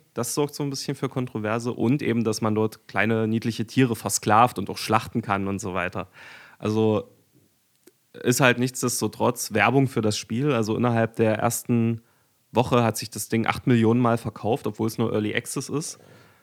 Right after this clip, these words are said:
Damit haben die halt nie gerechnet. Aber mal weg von all dem, das hat eine wahnsinnig geile Sogwirkung. Also ich hatte lange nicht mehr so viel Spaß an dem Spiel. Also,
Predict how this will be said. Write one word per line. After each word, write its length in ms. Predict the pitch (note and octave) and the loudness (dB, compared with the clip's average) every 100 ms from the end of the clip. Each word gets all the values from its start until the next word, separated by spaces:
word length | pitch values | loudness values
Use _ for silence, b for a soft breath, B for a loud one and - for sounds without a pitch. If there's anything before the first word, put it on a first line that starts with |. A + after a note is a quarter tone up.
| b _ _ | b _ _
Damit 220 | - G#2 A2 | -8 -8 -4
haben 100 | A2+ | 0
die 120 | A2 | 0
halt 120 | G#2 | 0
nie 120 | A2 | -2
gerechnet. 520 | G#2 G2+ A#2+ B2 A#2+ | -2 -4 -4 -6 -4
Aber 300 | G#2+ A2 A2 - _ _ - | -2 0 -2 -4 _ _ -6
mal 200 | A2 A2+ | 2 4
weg 120 | D3+ | 4
von 200 | - C#3 | 2 0
all 160 | G2+ G#2 | 2 2
dem, 260 | A#2+ C3 | 2 2
das 180 | G2+ - | -2 -6
hat 140 | A#2 | -4
eine 160 | A#2 G2 | -4 0
wahnsinnig 720 | G#2 B2+ E3 D3 B2 A2+ - _ | 2 2 2 2 0 -2 -8 _
geile 320 | G#2 G2+ A2+ | 0 2 2
Sogwirkung. 640 | G#2 A2 A#2 G#2+ G#2+ G#2 G#2 | 0 -2 -2 -2 -4 -2 -4
Also 120 | G2+ | -4
ich 100 | G#2+ | -4
hatte 200 | A#2+ B2 | -2 0
lange 260 | G#2+ A2 C3+ | 0 2 2
nicht 100 | A2+ | 2
mehr 140 | A2+ | 0
so 100 | G#2+ | -2
viel 160 | A#2 A2+ | -4 -8
Spaß 380 | - G2+ A2 G#2 | -2 -2 -2 -4
an 60 | |
dem 120 | G2+ | -8
Spiel. 380 | G2 - G#2+ G2+ - b b b b _ _ _ _ _ _ _ _ _ _ _ _ _ _ _ _ _ | -10 -8 -6 -6 -10 b b b b _ _ _ _ _ _ _ _ _ _ _ _ _ _ _ _ _
Also, 300 | B2 C3 A2+ | 2 4 2